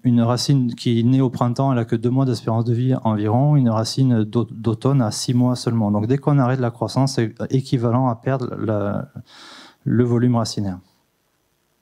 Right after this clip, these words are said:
Ce qui fait qu'en fonction de notre pratique de pâturage, on peut se retrouver avec des conditions extrêmement différentes d'enracinement. Et donc, euh, ici, euh, en milieu méditerranéen, cette notion est extrêmement importante. Alors,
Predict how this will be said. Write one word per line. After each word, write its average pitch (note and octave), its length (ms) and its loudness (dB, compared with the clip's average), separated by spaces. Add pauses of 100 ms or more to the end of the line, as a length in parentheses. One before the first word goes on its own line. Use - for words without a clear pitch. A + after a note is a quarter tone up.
(600)
Ce - 120 -12
qui A#2 80 -2
fait D#3 160 2
qu'en C3+ 180 2
fonction B2 340 0
de E3+ 80 2
notre B2 280 0
pratique C3+ 420 -4
de C3 80 2
pâturage, B2 480 0
on C#3 80 2
peut A2 140 -2
se - 80 -10
retrouver B2 340 0
avec A#2 140 0
des G#2+ 80 0
conditions C3 440 0
extrêmement C3+ 460 2
différentes A#2+ 500 -2
d'enracinement. A#2 880 0 (360)
Et - 20 -18
donc, A2+ 300 -2
euh, G#2+ 220 0 (800)
ici, C3+ 540 2
euh, F#2+ 240 0
en A2+ 180 0
milieu A#2+ 320 2
méditerranéen, A2+ 880 0
cette B2+ 300 -4
notion A#2 340 2
est A#2 100 -4
extrêmement A#2+ 560 0
importante. A#2 560 -2
Alors, A2+ 240 -2